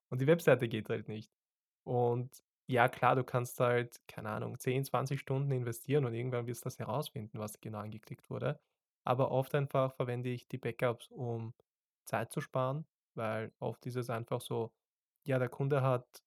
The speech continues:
oder vielleicht nicht unbedingt der Kunde oder irgendein anderer, äh, Dienstleister hat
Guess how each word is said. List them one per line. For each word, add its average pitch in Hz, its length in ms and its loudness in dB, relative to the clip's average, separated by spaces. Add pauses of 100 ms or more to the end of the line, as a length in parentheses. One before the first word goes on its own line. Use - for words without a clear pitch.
(260)
oder 120 280 -2
vielleicht 117 320 -8
nicht 127 160 -6
unbedingt 123 320 -6
der 127 80 -8
Kunde 147 280 0
oder 117 160 -2
irgendein 113 300 -4
anderer, 127 520 -6 (540)
äh, 117 200 -6
Dienstleister 123 840 0
hat 120 200 -4